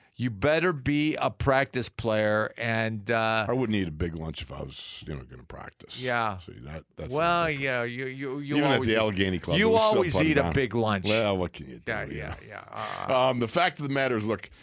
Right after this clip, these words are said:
Speaker 2: uh, eh, that was interesting 'cause it was a question posed to Mike, and, you know, yeah, there are guys that are, they're game players and they're,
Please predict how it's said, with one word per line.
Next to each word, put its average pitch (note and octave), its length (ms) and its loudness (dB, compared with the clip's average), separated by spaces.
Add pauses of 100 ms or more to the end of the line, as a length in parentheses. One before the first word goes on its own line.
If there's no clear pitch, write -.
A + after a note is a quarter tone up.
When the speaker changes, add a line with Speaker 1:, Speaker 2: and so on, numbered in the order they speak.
(140)
Speaker 2:
uh, A2+ 300 2 (220)
eh, C#3+ 200 4
that C#3 140 2
was C3 140 0
interesting A#2+ 420 -2
'cause G2 160 0
it G#2 60 -2
was G2 100 -2
a F2+ 60 -6
question C3 380 -4
posed A#2+ 300 2
to C3 60 -2
Mike, A2 380 -2 (360)
and, G#2+ 320 0
you A#2 100 0
know, A#2 120 0
yeah, G#2+ 420 -2
there B2+ 240 -2
are B2+ 140 2
guys A#2 400 -2
that G#2 80 -2
are, B2 160 -2 (240)
they're A#2+ 160 -4
game F#2 380 -2
players G#2+ 420 -4
and G#2+ 140 -4
they're, A2+ 120 -4